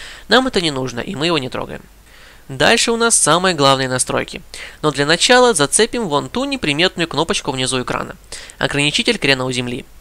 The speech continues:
Снова в предыдущий выпуск и снова просто отключаем. Вот теперь реально самые важные настройки.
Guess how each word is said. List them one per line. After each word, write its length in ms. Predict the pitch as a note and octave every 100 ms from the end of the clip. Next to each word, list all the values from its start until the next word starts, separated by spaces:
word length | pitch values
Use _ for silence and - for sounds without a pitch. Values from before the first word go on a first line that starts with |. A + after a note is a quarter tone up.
| -
Снова 400 | - F3+ G3+ D3
в 60 | B2+
предыдущий 460 | C3 C3 D#3 -
выпуск 340 | G#3 B3 C4 -
и 140 | -
снова 400 | E3 D3 C#3 B2
просто 500 | A#2+ C#3+ E3 - -
отключаем. 720 | - - - B2+ - A#2 A#2+ - - - - - - - -
Вот 220 | C3+ D3
теперь 400 | - E3 A3+ C#4 -
реально 360 | C3+ D#3 A3
самые 340 | A3 D3+ D#3 C#3+
важные 280 | C3 B2+ B2+
настройки. 540 | C3 C#3+ C3 -